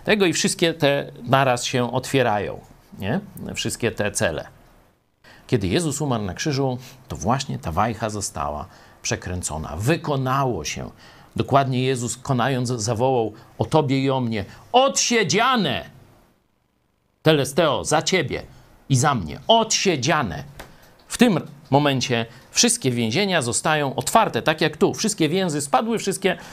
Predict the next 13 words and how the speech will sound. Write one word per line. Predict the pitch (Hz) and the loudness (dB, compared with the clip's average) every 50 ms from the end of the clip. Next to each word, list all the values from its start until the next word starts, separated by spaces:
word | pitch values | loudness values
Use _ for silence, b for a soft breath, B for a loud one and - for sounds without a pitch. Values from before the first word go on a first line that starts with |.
| B B B B B B - - | B B B B B B -10 -2
drzwi | 135 123 - 170 233 226 B B B B - - - | 0 2 4 4 2 0 B B B B -16 -4 0
zostały | 127 - - - - 208 202 180 170 | 2 2 2 2 2 2 4 4 2
odblokowane. | 180 160 139 151 175 170 170 170 165 139 127 90 78 62 82 - - - - _ _ _ _ _ _ _ _ _ _ _ _ _ _ _ _ _ _ _ _ _ _ _ _ _ _ _ _ _ _ _ _ _ _ _ _ _ | 2 0 0 0 0 0 0 0 0 0 0 -2 -4 -8 -12 -16 -18 -20 -20 _ _ _ _ _ _ _ _ _ _ _ _ _ _ _ _ _ _ _ _ _ _ _ _ _ _ _ _ _ _ _ _ _ _ _ _ _
Ale | - - 80 82 | -8 -6 -6 -6
żebyś | 82 87 98 165 202 196 - - | -6 -6 -6 -4 -4 -4 -4 -4
był | 113 98 113 87 78 78 | -4 -2 -2 -2 -2 -2
na | 87 92 113 | -4 -4 -2
wolności, | 123 143 151 139 107 80 76 67 - - - - | -2 -2 -2 -2 -4 -4 -6 -8 -8 -10 -10 -8
co | - - - 156 | -6 -6 -4 -4
musisz | 185 175 147 - 151 - | -4 -4 -4 -6 -8 -8
teraz | - - 110 101 95 90 - | -6 -6 -4 -4 -4 -6 -8
ty | - - 151 135 | -6 -4 -4 -4
zrobić? | 104 127 104 98 82 73 - - - - - - | -2 -2 -4 -4 -4 -6 -8 -14 -16 -16 -18 -18